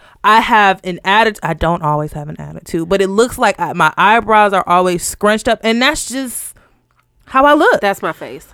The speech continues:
Speaker 1: That's really my face. Once we get some tequila in, the smile is flowing. We're a little happy.
Speaker 2: You're very friendly.
Speaker 1: <laughs> Very friendly.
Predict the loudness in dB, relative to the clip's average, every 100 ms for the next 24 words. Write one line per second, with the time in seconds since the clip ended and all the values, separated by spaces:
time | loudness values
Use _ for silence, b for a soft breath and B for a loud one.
0 | _ 2 2 0 -6 -6 0 2 2 2
1 | 2 0 2 0 0 -2 -8 _ -8 -4
2 | -4 -4 -6 -6 -6 -6 -6 -2 0 0
3 | -2 -4 -4 -6 -6 -4 0 2 4 2
4 | -2 -2 0 2 0 -2 -6 -8 -8 -2
5 | 0 0 0 -2 -2 -6 -4 -6 -6 -6
6 | -4 -4 -8 -12 -14 0 2 4 4 2
7 | 2 0 -2 -2 0 -2 -6